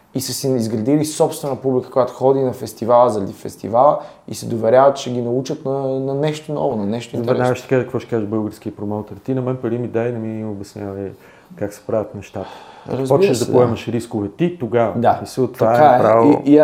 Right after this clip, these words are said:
Speaker 1: и, и, и реално нямаш много какво да им кажеш.
Speaker 2: Нямаш, да, те си в правото да мислят,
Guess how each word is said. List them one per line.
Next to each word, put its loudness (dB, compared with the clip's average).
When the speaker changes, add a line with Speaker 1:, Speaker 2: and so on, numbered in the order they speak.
Speaker 1:
и, -2
и, 0
и 6
реално 6
нямаш 2
много 0
какво 4
да 8
им 2
кажеш. -2
Speaker 2:
Нямаш, -4
да, -4
те -8
си -18
в -20
правото -4
да -8
мислят, -12